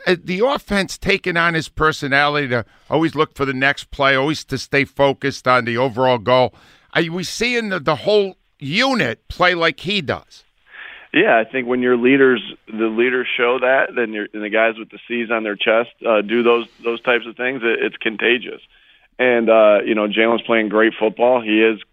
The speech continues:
Speaker 2: completely focused on, you know, the next play always.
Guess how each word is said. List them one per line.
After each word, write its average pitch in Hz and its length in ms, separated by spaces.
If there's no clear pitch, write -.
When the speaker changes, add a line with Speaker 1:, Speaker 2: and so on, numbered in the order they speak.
Speaker 2:
completely 117 600
focused 117 520
on, 107 320
you 107 100
know, 104 200
the 104 140
next 107 300
play 117 400
always. 113 540